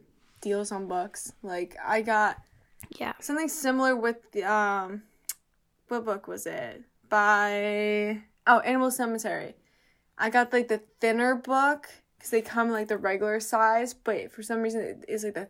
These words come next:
Speaker 1: thinner, like, thicker version. And it
Speaker 2: Mm.
Speaker 1: was, like, ten dollars cheaper or something like that. So I was like, "I might as well, it's the same book."
Speaker 2: Wait. Did you say Animal Cemetery, or do you mean Pet
Speaker 1: Pet
Speaker 2: Cemetery?
Speaker 1: Cemetery.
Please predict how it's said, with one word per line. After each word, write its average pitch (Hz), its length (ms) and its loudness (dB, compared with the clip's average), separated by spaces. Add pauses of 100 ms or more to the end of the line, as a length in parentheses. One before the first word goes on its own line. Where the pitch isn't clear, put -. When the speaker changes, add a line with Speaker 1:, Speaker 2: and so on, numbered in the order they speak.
(140)
Speaker 1:
thinner, 214 320 0
like, 196 200 -6 (160)
thicker 214 260 0
version. 254 640 0 (400)
And 233 220 0
it 240 80 6
Speaker 2:
Mm. 240 80 6
Speaker 1:
was, 240 120 0
like, 196 320 0
ten 202 360 -6
dollars 202 420 0
cheaper 196 520 -4
or 208 60 -2
something 208 400 -6
like 214 260 -4
that. 233 420 4 (720)
So - 180 -12 (400)
I - 60 -20
was 233 100 -14
like, - 140 -14
"I 214 60 -10
might 202 200 -2
as 240 80 -2
well, 226 100 0
it's 214 100 -8
the - 40 -2
same 240 360 0
book." 226 400 -6
Speaker 2:
Wait. 233 320 6 (1500)
Did 226 180 2
you 262 100 2
say 339 180 4
Animal 208 380 2
Cemetery, 302 520 0
or 196 200 -4
do 220 100 -2
you 214 80 4
mean 208 140 4
Pet 208 260 4
Speaker 1:
Pet - 40 -6
Speaker 2:
Cemetery? 208 380 -2
Speaker 1:
Cemetery. 190 720 -4